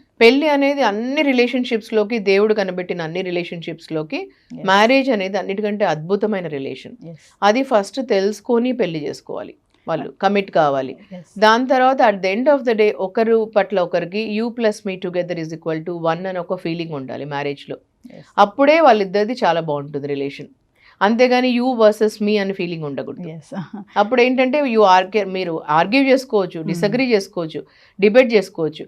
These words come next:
Speaker 1: కానీ at the end of the day నీ, నువ్వు ప్లస్ నేను is equal to one అని
Speaker 2: వన్.
Speaker 1: ఫీలింగ్ ఉండాలి.
Speaker 2: ఎస్. మరి చాలా మంది అంటే కొంచెం
Speaker 1: Hmm.
Speaker 2: సెటిల్ అయ్యాక,
Speaker 1: Hmm.
Speaker 2: సెటిల్ అయ్యే వరకు కొంచెం గ్యాప్ ఇద్దాము, దూరంగా ఉందామని ఇద్దరు మాట్లాడుకుంటారు.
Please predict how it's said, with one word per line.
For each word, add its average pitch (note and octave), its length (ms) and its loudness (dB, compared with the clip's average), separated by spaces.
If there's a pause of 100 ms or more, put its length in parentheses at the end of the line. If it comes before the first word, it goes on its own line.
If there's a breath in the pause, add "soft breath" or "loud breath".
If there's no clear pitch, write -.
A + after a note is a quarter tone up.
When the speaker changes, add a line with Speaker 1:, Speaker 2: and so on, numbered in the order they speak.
(300)
Speaker 1:
కానీ C4 160 4
at B3 120 6
the G#3 180 2
end B3+ 240 2
of - 80 0
the A3 120 2
day G3+ 140 4 (140)
నీ, G#3 220 0
నువ్వు G#3 280 0
ప్లస్ G#3 320 -2
నేను D#3+ 200 -4
is F3 200 -10
equal F3+ 220 -2
to G3 120 -2
one E3+ 280 0
అని E3+ 80 -6
Speaker 2:
వన్. E3 80 -6
Speaker 1:
ఫీలింగ్ D#3 260 -4
ఉండాలి. A#2 340 -10 (120)
Speaker 2:
ఎస్. C#3 160 -14 (400 soft breath)
మరి B3+ 160 -4
చాలా G#3+ 220 4
మంది B3+ 380 0
అంటే A3 220 -6
కొంచెం G#3+ 220 -6
Speaker 1:
Hmm. F3 80 -12
Speaker 2:
సెటిల్ G3+ 240 -4
అయ్యాక, F#3+ 420 -4
Speaker 1:
Hmm. - 400 -10
Speaker 2:
సెటిల్ G#3 240 0
అయ్యే G#3 180 2
వరకు G3+ 260 -2
కొంచెం G3 220 -6
గ్యాప్ F3+ 320 0
ఇద్దాము, F3+ 380 -6
దూరంగా F#3 360 -8
ఉందామని F#3 580 -6
ఇద్దరు G#3 320 -4
మాట్లాడుకుంటారు. F#3+ 800 -2